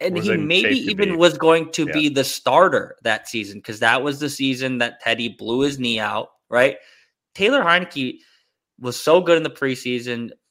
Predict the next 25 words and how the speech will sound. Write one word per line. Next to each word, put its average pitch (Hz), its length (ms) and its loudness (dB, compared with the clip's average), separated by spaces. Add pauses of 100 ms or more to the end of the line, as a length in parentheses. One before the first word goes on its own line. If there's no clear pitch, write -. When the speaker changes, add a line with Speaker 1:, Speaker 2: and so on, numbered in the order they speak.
(140)
Speaker 1:
turned 123 240 -6
so 139 180 2
many 160 220 -2
heads 127 480 0
over 123 240 -6
the 123 120 -6
course 120 340 -4
of, 117 280 -8 (240)
you 110 140 -16
know, 98 300 -18 (600)
the 113 140 -6
reps 123 300 0
that 123 140 0
he 127 80 -4
got 120 200 0
to - 60 -18
see 127 140 -4
in 113 80 -4
practice 117 480 0
as 110 140 -10
that 110 260 0
third 117 180 -2
stringer 110 360 -8
that 104 260 -2
year 104 400 -4